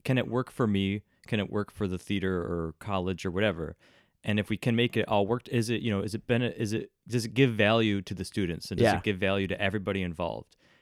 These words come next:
Speaker 1: And if it does, then great.
Speaker 2: Yeah.
Speaker 1: We'll go forward. And what those amounts of, of, of, for money, what those, these can change because the values can change.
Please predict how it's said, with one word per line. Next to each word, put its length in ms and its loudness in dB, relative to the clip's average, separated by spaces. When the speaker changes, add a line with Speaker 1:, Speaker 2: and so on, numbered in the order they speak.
Speaker 1:
And 120 0
if 120 0
it 160 -4
does, 640 -2
then 260 0
great. 280 -8
Speaker 2:
Yeah. 160 2
Speaker 1:
We'll 140 -4
go 120 -2
forward. 480 -6
And 120 2
what 160 2
those 180 2
amounts 420 -2
of, 160 -6
of, 180 -4
of, 320 -6
for 360 0
money, 640 -2
what 220 -2
those, 420 0
these 180 0
can 180 -4
change 360 -2
because 260 -6
the 80 -4
values 420 -6
can 140 -12
change. 320 -16